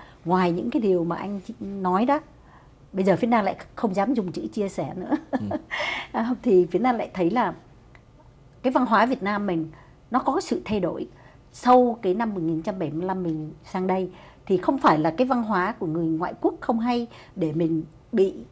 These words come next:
Speaker 1: ảnh hưởng như vậy anh ạ. Tại Phiến Nam thấy là người ngoại quốc họ lịch sự vô cùng. Thí dụ như Phiến Nam đi đám cưới của người bạn Úc thì người Úc người ta không mời đông như người Việt Nam, họ chỉ mời những người thân, rất là thân. Phía Nam làm trong sở thì họ làm,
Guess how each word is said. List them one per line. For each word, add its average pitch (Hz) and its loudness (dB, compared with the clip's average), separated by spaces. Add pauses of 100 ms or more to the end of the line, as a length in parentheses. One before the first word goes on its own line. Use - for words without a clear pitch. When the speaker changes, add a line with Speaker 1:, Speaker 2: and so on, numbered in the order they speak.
(160)
Speaker 1:
ảnh 143 -4
hưởng 208 -2
như 233 -2
vậy 220 0
anh 185 -6
ạ. - -12 (380)
Tại - -2
Phiến 262 0
Nam 277 2
thấy 185 0
là 262 0
người 185 0
ngoại 185 -6
quốc 349 4
họ 190 4
lịch 185 2
sự 202 -2
vô 262 6
cùng. 190 2 (380)
Thí 330 8
dụ 302 6
như 226 0
Phiến 233 0
Nam 277 0
đi 240 2
đám 233 2
cưới 262 2
của 160 0
người 165 2
bạn 165 0 (140)
Úc 359 2 (720)
thì 196 4
người 185 4
Úc 359 2
người - 4
ta 226 2
không 233 2
mời 190 6
đông 214 4
như 214 0
người 185 0
Việt 160 -4
Nam, 208 -2
họ 175 -4
chỉ 143 -8
mời 165 0
những 247 -2
người 196 2
thân, 226 0 (640)
rất 320 4
là 330 0
thân. 214 -4 (380)
Phía 208 -10
Nam 233 2
làm 160 -2
trong 196 -6
sở 180 -6
thì 156 2
họ 170 -2
làm, 156 -4